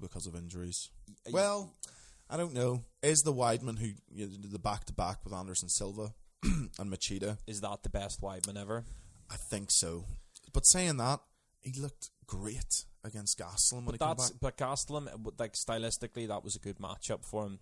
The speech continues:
Speaker 2: Um, that's not to say that it, w-, you know, oh, it was an easy fight. Like, Kelvin is a killer, and he's one of my favorite fighters to watch. But, uh, Weidman, you know, that, that, that is, you know, I expected Weidman to, in the way that I expected Khabib to hold Conor down.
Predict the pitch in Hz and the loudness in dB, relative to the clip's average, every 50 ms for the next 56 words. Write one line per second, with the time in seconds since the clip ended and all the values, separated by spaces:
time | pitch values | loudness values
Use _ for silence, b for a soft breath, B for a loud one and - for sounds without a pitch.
0 | - _ - 98 101 98 98 98 92 107 131 135 - 156 165 175 - 135 - - | -14 _ -10 -8 -6 -6 -6 -6 -2 -2 2 2 4 4 4 2 4 6 6 6
1 | 135 117 110 104 104 101 101 98 - 95 104 90 - 82 90 107 104 95 95 - | 6 4 4 2 2 2 0 -2 -2 -4 -4 -6 -6 -6 -4 -2 -2 -2 -4 -4
2 | - 110 123 120 113 117 123 123 120 107 107 110 110 101 107 98 113 87 - 101 | -2 2 2 4 4 2 -2 -4 -4 -4 -4 -6 -6 -8 -8 -8 -8 -8 -6 -6
3 | 104 101 - b b b b b b - 120 117 123 131 120 123 113 101 78 90 | -8 -8 -8 b b b b b b -4 -2 -2 -2 -2 -4 -6 -6 -6 -10 -10
4 | 80 - - - 107 98 104 113 117 113 104 101 95 101 - - 107 107 101 98 | -12 -6 -4 -2 0 2 2 4 4 4 2 0 -2 -2 -2 -2 -2 -2 -2 -4
5 | 98 - - 98 92 92 92 - - 87 95 95 98 - - 92 98 98 98 110 | -6 -4 -6 -6 -6 -6 -8 -8 -6 -6 -4 -4 -4 -4 -4 -4 -2 2 2 2
6 | 107 - - - 107 95 - B B B B B B B B B - 104 107 104 | 2 2 2 2 0 0 0 B B B B B B B B B -4 -2 0 0
7 | 98 - 101 98 101 101 104 104 101 104 110 107 107 104 101 98 - - _ _ | 0 -2 -2 0 2 2 2 0 0 -2 -2 -2 -2 -2 -4 -6 -8 -10 _ _
8 | _ _ - _ _ _ _ - 110 107 98 92 92 - 110 101 - - - 101 | _ _ -20 _ _ _ _ -8 -6 -4 -4 -4 -2 -2 -2 -4 -2 -4 -4 -4
9 | 104 104 - - 101 104 104 101 98 98 - - - 110 101 - 104 107 104 - | -4 -4 -6 -6 -6 -4 -4 -6 -6 -6 -8 -8 -8 -10 -10 -6 -4 -4 -4 -4
10 | - - 101 110 110 113 113 - - - - - 117 110 110 - - 123 120 110 | -6 -6 -4 -2 0 -2 -2 0 -2 -2 0 2 0 0 0 -2 -6 -6 -6 -4
11 | 110 110 110 104 110 110 104 110 117 117 113 110 104 104 - _ - - 110 101 | 0 0 2 2 2 0 -2 -2 -2 -2 -4 -4 -8 -10 -16 _ -6 -4 -4 -4
12 | 101 101 101 101 - 113 113 113 110 110 110 107 107 107 110 107 104 101 101 104 | -4 -6 -8 -8 -6 -4 -4 -2 0 -2 -2 -2 -2 -2 -4 -4 -4 -4 -6 -6
13 | - - - - 92 92 - - 95 98 - - 104 95 98 101 101 104 98 - | -6 -8 -6 -4 -6 -6 -4 -8 -8 -8 -6 -8 -8 -6 -6 -6 -6 -6 -8 -6
14 | 95 98 95 92 92 - - 101 98 95 101 104 98 101 113 117 113 | -6 -6 -6 -6 -8 -8 -8 -8 -8 -6 -8 -8 -6 -6 -6 -6 -6